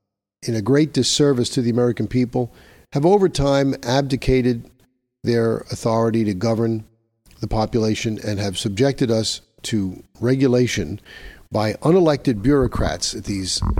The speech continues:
um, agencies that they create,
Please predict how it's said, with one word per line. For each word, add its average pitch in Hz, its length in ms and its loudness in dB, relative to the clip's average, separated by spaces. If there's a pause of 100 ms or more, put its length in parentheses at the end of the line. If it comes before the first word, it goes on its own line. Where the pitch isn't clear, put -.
(320)
um, 90 480 -10 (920)
agencies 135 760 2
that - 120 -10
they 98 160 -4
create, 117 600 2